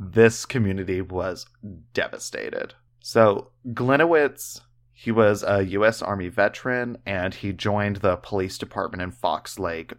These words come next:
all the way back in nineteen eighty-five. And at the time of his death, he was a lieutenant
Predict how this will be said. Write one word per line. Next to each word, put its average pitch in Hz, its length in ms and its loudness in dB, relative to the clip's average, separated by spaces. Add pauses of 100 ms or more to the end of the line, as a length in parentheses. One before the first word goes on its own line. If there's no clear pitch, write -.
(160)
all 98 160 0
the 104 60 0
way 107 100 4
back 92 320 0
in 92 180 -6
nineteen 90 500 -8
eighty-five. 92 880 -6 (240)
And 104 540 0 (100)
at 101 200 -4
the 107 80 -6
time 110 360 0
of 117 120 -4
his 120 180 -6
death, 101 500 6
he 113 280 -8
was 98 160 -6
a 90 100 -2
lieutenant 120 800 -4